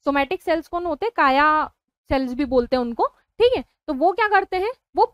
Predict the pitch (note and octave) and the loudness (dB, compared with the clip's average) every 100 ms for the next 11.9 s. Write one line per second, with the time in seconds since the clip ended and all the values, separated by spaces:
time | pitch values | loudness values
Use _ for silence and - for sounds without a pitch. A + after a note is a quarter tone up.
0 | _ _ - F4+ G#4 F#4 _ - C#4+ D#4+ | _ _ -4 -2 0 -4 _ -6 0 0
1 | C#4+ C#4 B3+ A#3 D4+ E4+ F4 F4 C#4 B3+ | 0 -2 -4 -4 -2 -2 -2 -4 -6 -8
2 | - F4+ F#4 E4+ G#4 - D4+ D4+ B3 G3 | -2 -2 -2 -2 -2 -2 -4 2 2 0
3 | _ _ _ D#4 E4+ F#4 G4+ G4 E4+ F4+ | _ _ _ -4 2 2 4 2 2 0
4 | F#4 G4 G#4+ C#4+ E4+ F#4 - D#4 F4 F4+ | -2 -2 0 -2 -4 -8 -4 -4 -2 -6
5 | F4+ F#4 F4+ C4+ D4+ F4 E4+ E4 E4 F4 | -4 -4 -4 -4 0 2 2 0 -4 -4
6 | E4+ C#4 F4+ D#4+ F4 F4+ E4+ E4 D4+ E4 | -4 -4 0 -2 -2 -10 -4 -4 -4 -6
7 | E4+ E4 E4 E4 F4 B3 C4+ D4+ D4+ D#4 | -8 -6 -4 -4 -6 -4 -2 -2 -2 -2
8 | C#4+ F4+ D4 B3 C4+ G#4+ _ C4+ C4+ C4 | -6 -4 -6 -6 -6 -8 _ -8 -8 -12
9 | - F#4+ - _ _ _ C#4+ C#4 A#3+ F#3+ | -12 -12 -14 _ _ _ -2 0 -2 -8
10 | G#3 A#4 C#5 E4 _ - C#4+ D4 F4+ G4 | -2 0 0 -4 _ -8 -4 -2 0 0
11 | F#4 F4 G4+ D#4 D4 F4+ E4+ E4+ | 0 -2 -4 -4 -2 0 2 2